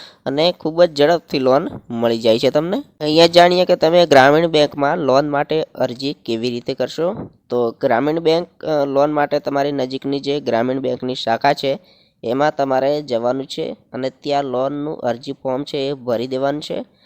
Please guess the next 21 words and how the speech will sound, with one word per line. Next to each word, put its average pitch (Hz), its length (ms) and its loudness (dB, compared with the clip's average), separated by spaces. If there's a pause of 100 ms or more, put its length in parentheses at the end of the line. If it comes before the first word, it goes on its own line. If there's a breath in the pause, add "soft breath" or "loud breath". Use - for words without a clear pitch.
(280 soft breath)
અને 135 180 0
જરૂરી 135 520 0
દસ્તાવેજો 135 640 -2
સાથે 135 480 -4
જોડી 127 320 -2
દેવાના 139 380 -2
છે. 170 260 -8
અને 131 300 -6
પછી 135 340 -6
બેંક 139 380 -2
તમારી 143 500 -4
અરજી 139 400 -4
અને 143 300 -4
દસ્તાવેજો 131 720 -4
જોશે, 127 560 -6
ચકાસણી 120 640 -6
કરશે 127 540 -6 (400 soft breath)
અને 127 180 -4
પછી 131 280 -6
તમારી 135 380 -2
લોન 135 380 -4